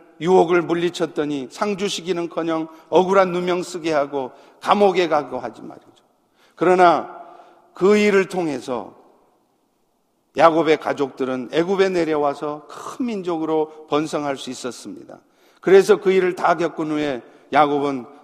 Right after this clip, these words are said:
두려웠던 자신을 팔았던 형들을 향해 축복의 말을 하잖아요. 창세기 오십 장 이십 절, 이십일 절입니다. "당신들은 나를 헤아려 하였지만 하나님께서 그것을 선으로 바꾸사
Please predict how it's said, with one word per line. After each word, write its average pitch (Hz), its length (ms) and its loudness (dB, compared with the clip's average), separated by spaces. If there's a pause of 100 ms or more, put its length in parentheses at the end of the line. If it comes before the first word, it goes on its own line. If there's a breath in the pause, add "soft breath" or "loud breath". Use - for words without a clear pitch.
두려웠던 185 1040 2 (280)
자신을 214 460 0
팔았던 190 540 0
형들을 170 480 -4
향해 160 320 -4 (160 loud breath)
축복의 330 480 0
말을 202 300 0
하잖아요. 131 580 -10 (320 soft breath)
창세기 190 440 2
오십 170 340 -2
장 165 320 -4 (500)
이십 156 300 -8
절, 151 220 0
이십일 143 420 -8
절입니다. 120 600 -8 (200 soft breath)
"당신들은 170 680 -2
나를 147 420 0
헤아려 147 320 0
하였지만 123 600 -6 (220 loud breath)
하나님께서 202 720 0
그것을 185 340 -4
선으로 170 440 -2
바꾸사 151 580 -2